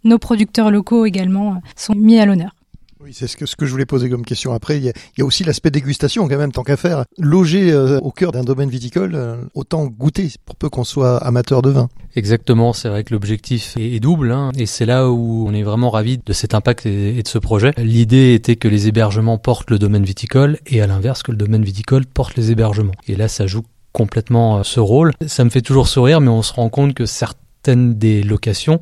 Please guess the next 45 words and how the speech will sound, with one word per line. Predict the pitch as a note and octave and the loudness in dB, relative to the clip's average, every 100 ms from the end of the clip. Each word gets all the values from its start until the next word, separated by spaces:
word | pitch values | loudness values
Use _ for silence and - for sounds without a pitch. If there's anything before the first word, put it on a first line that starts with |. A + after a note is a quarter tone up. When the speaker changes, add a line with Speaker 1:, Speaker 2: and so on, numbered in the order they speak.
| - | -2
Speaker 3:
ont | A2+ | -6
été | G#2 - A2+ | -4 -4 -6
faites | - D#3+ D#3+ - - _ | 0 0 -2 -16 -20 _
sans | - C3 | -4 0
même | B2+ B2+ | 0 -2
savoir | - G#2+ C3 D3 | -4 0 0 -2
qu'ils | - G#2 | -4 -6
venaient | G2+ A2 C3 D#3+ E3 - | -2 0 0 0 -4 -10
sur | - - B2+ | -8 -2 0
un | A2 | 0
domaine | G2 A2+ B2+ B2+ | 0 2 2 0
viticole. | A2+ B2 B2 G#2 - C#3 | -2 -4 -2 -2 -4 -6
Et | A2+ | -4
donc | A2+ C#3 | 0 0
derrière, | A2 G#2 C#3+ D#3 | 0 -2 -2 -2
ça | - - C3+ B2+ | -4 -2 0 2
a | |
déclenché | A2+ A2+ A#2 A2 - D3 E3 | 2 0 2 0 0 0 0
des | G#2+ G#2 | -4 -4
ventes | G2 B2+ G#2+ | 0 0 0
additionnelles. | G2 G2+ - G#2+ F3 D#3 A#2+ | -4 -4 -2 0 0 -2 -4
Donc | A2 G#2+ | -2 -4
c'est | - F2+ F2 | -4 -10 -6
bénéfique | E2+ G2+ G#2 - A2 | -2 0 0 -4 -4
pour | A2 | -2
le | G2+ | 0
domaine. | G2+ C#3+ D#3+ - - | 2 2 0 -4 0
Et | A#2+ | 2
à | G#2+ | 4
l'inverse, | G2+ G2 C3 - - | 0 0 0 -2 -10
ça | - A#2+ | -8 -6
fonctionne | A2 G#2 A2 | -4 -2 -2
aussi | G#2+ - | -2 -2
dans | A2 G#2+ | -2 -2
le | |
sens | - A#2 | -2 -4
contraire. | - G2 B2 C3 - | -2 -4 2 0 0
C'est-à-dire | - - G#2 A2+ A#2 | -10 -8 -2 0 0
que | A2 | 0
là, | G#2 A2+ | 0 0
de | G2+ | -2
plus | - G2+ | -4 -4
en | G2+ | -4
plus, | - B2+ - | -4 -6 -4
euh, | A2+ | -4